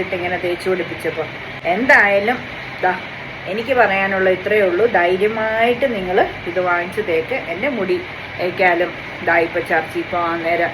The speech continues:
നല്ല നീറ്റായിട്ട് ഇരിപ്പുണ്ട്. അല്ലെ ഇവിടെ, ഇവിടെ ഒക്കെ അരച്ചിരിക്കുമ്പത്തേക്കിനും ആരൻ ദേഷ്യപ്പെടും. അപ്പൊ ശരി, പാചകടി നിർത്തുക.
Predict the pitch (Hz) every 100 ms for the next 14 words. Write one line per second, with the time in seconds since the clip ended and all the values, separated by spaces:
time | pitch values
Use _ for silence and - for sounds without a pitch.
0 | - - - 170 175 170 175 170 190 180
1 | 180 175 240 - - - - - - -
2 | - - - - - - 185 180 196 175
3 | 165 - - - - 185 202 196 185 190
4 | 208 - - - 175 180 185 185 233 -
5 | - 180 185 185 190 208 170 180 175 165
6 | 185 175 196 320 - - - - - -
7 | - 185 185 220 202 175 160 185 180 165
8 | 156 - - - - - - - - 240
9 | - 330 - - - - 277 269 277 -
10 | - - - - 196 196 208 226 226 220
11 | 196 - 233